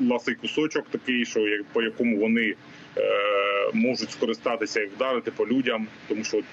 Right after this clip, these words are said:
тільки, е, в понеділок о другій, е, ночі була, був, е, нанесений удар по церкві, е, яка знаходиться в Корабельному районі.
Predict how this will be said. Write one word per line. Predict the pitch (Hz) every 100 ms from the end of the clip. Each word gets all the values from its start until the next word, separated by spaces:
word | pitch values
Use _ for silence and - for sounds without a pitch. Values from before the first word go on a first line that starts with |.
| -
тільки, | 123 -
е, | 117 107 107 98 - - - - - 104 101 101 98 -
в |
понеділок | 131 123 113 135 123 110
о | 107
другій, | 113 113 110 107 98 - - - -
е, | - 110 107 110 107 107 104 101 107 110
ночі | 113 143 143 120 107 95 - -
була, | 110 110 113 107 95 - - - - - - - - 95 104 110
був, | 127 117 110 - 123
е, | 117 110 104 104 104 104 104 101 - - - - - - - 110
нанесений | 113 120 113 113 104
удар | 117 117 -
по | 107
церкві, | - 135 135 - 127 113 - - - - - - - -
е, | 98 98 98 98
яка | 104 - 104 98 95 92
знаходиться | 90 98 98 92
в |
Корабельному | - 104 98 98 98 101
районі. | 104 104 98 98